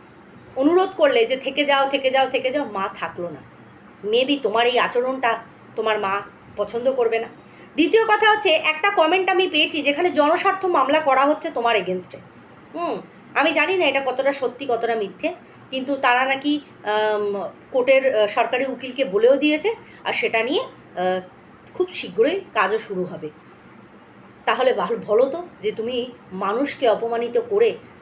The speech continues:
কোথায় নিয়ে গিয়ে নিজেকে দাঁড় করিয়েছো যে আজকে মানুষ অকপটে তোমাকে এত কুৎসা রটাচ্ছে তোমার নামে?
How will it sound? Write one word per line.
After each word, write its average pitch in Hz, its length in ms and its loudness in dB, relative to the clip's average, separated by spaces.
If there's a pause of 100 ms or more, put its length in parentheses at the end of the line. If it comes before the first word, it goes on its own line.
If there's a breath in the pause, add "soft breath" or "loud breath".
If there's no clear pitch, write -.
কোথায় 214 340 -4
নিয়ে 262 200 -4
গিয়ে 254 120 -4
নিজেকে 208 360 -2
দাঁড় 180 260 -2
করিয়েছো 220 420 -2 (280 loud breath)
যে 214 100 4
আজকে 208 220 -2
মানুষ 196 360 -6
অকপটে 196 480 -4 (300)
তোমাকে 208 320 -4 (160)
এত 240 220 -4
কুৎসা 247 600 -4 (400)
রটাচ্ছে 208 420 -4
তোমার 185 260 -6
নামে? 180 260 -8